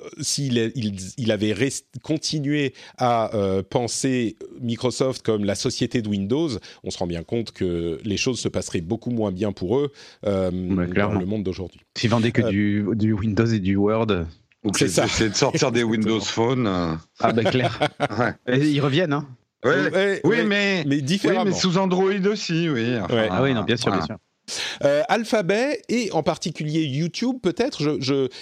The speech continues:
Speaker 1: j'isole YouTube dans cette réflexion parce que j'ai regardé ce week-end l'excellente vidéo de, de, de Jérôme Kainborg sur, euh, sa chaîne Nowtech, sa chaîne
Speaker 3: Il est très bon,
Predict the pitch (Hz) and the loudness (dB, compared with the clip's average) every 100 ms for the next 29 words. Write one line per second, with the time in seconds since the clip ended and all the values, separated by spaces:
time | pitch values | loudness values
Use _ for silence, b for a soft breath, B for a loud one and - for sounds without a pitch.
0 | B 104 151 170 170 180 143 160 151 - | B -2 0 0 0 0 -2 -4 -4 -4
1 | 165 131 120 - 120 - 127 131 - 208 | -4 0 0 0 -2 0 -2 -2 0 -2
2 | 226 139 - 139 131 B B B 98 123 | 0 -2 -2 -2 -2 B B B -2 0
3 | 117 143 123 170 - 123 123 - 151 151 | 0 0 0 -2 0 -2 -2 -2 0 0
4 | 127 107 120 - - 160 156 143 127 135 | 2 2 2 -2 0 0 0 -2 -4 -2
5 | 139 147 151 104 107 95 104 104 B B | 0 0 0 0 0 0 0 0 B B
6 | B 104 104 104 101 98 - 101 147 156 | B -4 0 2 0 -2 -4 -2 0 2
7 | 156 151 156 139 123 135 120 - 113 92 | 0 0 0 0 0 0 -2 -2 -2 0
8 | 95 95 - 101 113 - 107 104 - 196 | 0 0 -2 -2 -2 -2 -2 -2 0 -2
9 | 233 - - - - 175 170 113 120 117 | -4 -10 -4 -2 0 0 2 2 2 2
10 | 104 131 | 0 2